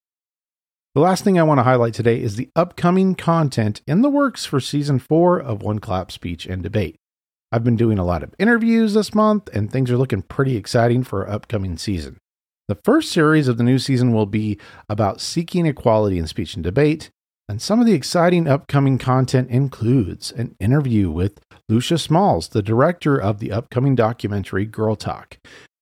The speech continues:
an interview with Ella Schnocky, two thousand eighteen P O I national champion for her piece, Debate Like a Girl,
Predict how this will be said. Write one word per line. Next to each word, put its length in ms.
an 100
interview 380
with 240
Ella 200
Schnocky, 800
two 140
thousand 320
eighteen 500
P 180
O 140
I 200
national 420
champion 560
for 200
her 300
piece, 400
Debate 320
Like 220
a 40
Girl, 460